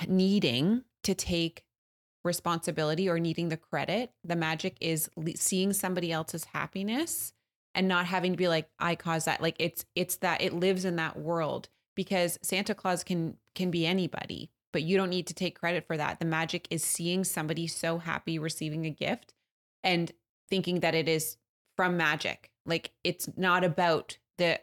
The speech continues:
credit. It's not about the responsibility, because that's not what Christmas is about. It's about having other people take, um,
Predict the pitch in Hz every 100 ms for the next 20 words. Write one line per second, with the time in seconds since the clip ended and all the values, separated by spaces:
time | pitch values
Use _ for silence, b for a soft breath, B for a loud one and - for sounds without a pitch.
0 | _ - 143 123 160 - 175 175 151 170
1 | 165 175 156 156 156 151 - - 139 151
2 | 180 208 202 180 170 175 - 160 156 -
3 | 160 - 156 160 160 151 143 143 151 -
4 | 156 151 160 156 160 147 156 156 151 -
5 | 156 151 135 143 _ _ _ _ - 175
6 | 151 135 - _ _ _ - 175 156 143
7 | 139